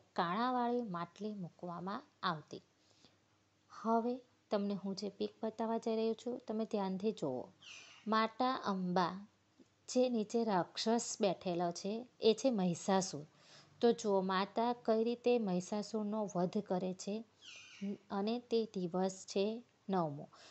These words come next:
નવ દિવસ સુધી યુદ્ધ કરે છે. સોરી, દસમા દિવસે તેનો વધ કરે છે, એટલે તેને મારી નાખે છે. અને એટલે એ દિવસને આપણે વિજયાદશમી, એટલે વિજયનો દસમો દિવસ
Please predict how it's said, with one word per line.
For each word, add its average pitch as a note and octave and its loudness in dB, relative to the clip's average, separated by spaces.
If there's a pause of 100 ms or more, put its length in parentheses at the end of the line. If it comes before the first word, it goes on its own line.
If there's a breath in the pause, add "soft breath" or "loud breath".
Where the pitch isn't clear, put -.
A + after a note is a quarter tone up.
(180 loud breath)
નવ A#3+ 4
દિવસ G3+ 4
સુધી G3+ -2
યુદ્ધ F3 -4
કરે G3+ 0
છે. G#3+ -4 (280)
સોરી, F#3 0
દસમા F#3+ -2
દિવસે G3 2
તેનો F#3+ -4 (340)
વધ G3 8
કરે D#3+ -2
છે, - -6
એટલે A3+ 2
તેને G#3 0
મારી F3 0
નાખે F#3+ 0 (400 loud breath)
છે. - 4
અને F#3+ 0
એટલે G3+ 2 (400)
એ C4+ 10
દિવસને F#3 2 (100)
આપણે G#3+ 0 (240)
વિજયાદશમી, G3+ 0 (220)
એટલે G#3 0 (440)
વિજયનો A#3+ 4
દસમો F#3+ 0
દિવસ F#3 2